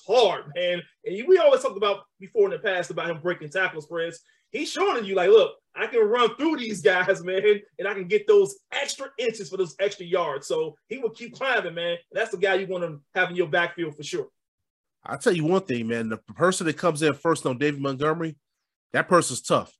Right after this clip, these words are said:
Speaker 2: 'cause he's gonna give them hell. Because you're right. In that game, I like to call 'em angry runs.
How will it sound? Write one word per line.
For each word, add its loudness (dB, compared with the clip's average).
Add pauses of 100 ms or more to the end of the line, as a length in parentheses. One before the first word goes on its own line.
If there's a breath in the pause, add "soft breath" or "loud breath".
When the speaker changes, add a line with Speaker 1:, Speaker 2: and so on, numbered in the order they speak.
(240)
Speaker 2:
'cause -8
he's 0
gonna 0
give 0
them 4
hell. 0
Because -6
you're 0
right. 2 (300)
In -10
that 0
game, 0 (220)
I 0
like 2
to -8
call 0
'em -4
angry 0
runs. -6